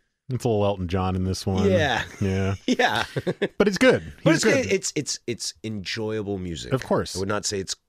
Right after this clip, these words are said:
Speaker 2: great. I would say it's enjoyable.
Speaker 1: Anyway, I listen to metal,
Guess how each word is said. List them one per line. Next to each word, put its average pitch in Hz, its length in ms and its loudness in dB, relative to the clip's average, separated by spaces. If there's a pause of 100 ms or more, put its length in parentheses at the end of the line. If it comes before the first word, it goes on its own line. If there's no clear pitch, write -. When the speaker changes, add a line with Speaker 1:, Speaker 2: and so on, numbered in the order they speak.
Speaker 2:
great. 82 520 -8
I - 60 -12
would 78 160 -8
say 82 160 -8
it's 78 140 -10
enjoyable. 67 600 -14
Speaker 1:
Anyway, 117 280 2 (100)
I 156 80 8
listen 202 280 4
to 170 40 4
metal, 101 340 2